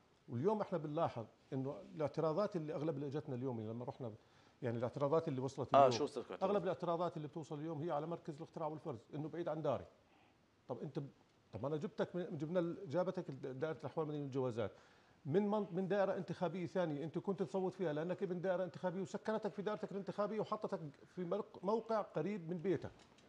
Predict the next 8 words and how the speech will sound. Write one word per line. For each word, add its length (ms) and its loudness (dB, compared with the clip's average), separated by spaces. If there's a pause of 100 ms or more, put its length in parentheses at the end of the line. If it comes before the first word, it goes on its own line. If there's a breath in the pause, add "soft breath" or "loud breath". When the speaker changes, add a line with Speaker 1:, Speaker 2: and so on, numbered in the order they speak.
(800 loud breath)
Speaker 1:
يعني 160 0
ليش 180 2
بده 220 -2
يكون 220 -2
في 80 2
هنالك 380 2
اعتراض 400 2
على 280 0